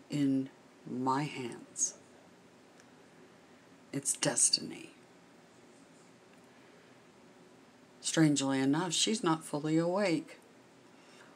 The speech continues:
but awake enough that she got the guidance to make this deck.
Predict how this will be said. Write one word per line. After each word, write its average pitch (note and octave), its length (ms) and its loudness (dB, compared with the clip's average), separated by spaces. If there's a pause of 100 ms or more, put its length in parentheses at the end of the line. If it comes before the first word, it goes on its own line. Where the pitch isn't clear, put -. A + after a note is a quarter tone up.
(100)
but D3 140 2
awake C#3 320 2
enough D#3+ 400 4
that - 160 -8
she - 160 0
got C3 220 -6
the - 40 -8
guidance B2+ 540 0
to B2+ 100 -6
make C3 300 -4
this - 240 -4
deck. A#2+ 460 -4